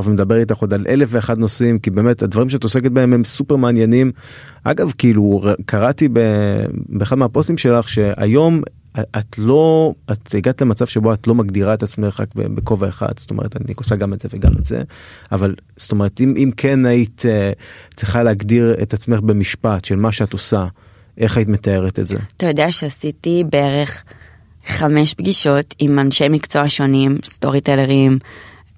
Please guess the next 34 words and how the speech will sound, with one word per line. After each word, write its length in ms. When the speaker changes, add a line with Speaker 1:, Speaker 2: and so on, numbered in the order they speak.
Speaker 2:
יחצנים, 840
כל 140
מיני 160
כאלה, 240
כדי 200
לנסות 300
להגדיר 260
את 80
עצמי 180
במשפט 420
אחד, 260
עד 140
שישבתי 460
עם 120
מישהי 280
והיא 120
אמרה 220
לי, 120
"למה 160
את 60
צריכה 140
לנסות 300
להגדיר 220
את 80
עצמך 240
במשפט 320
אחד?" 200
אז 140
אין 100
לי 80
שום 160
הגדרה 260
במשפט 380
אחד. 160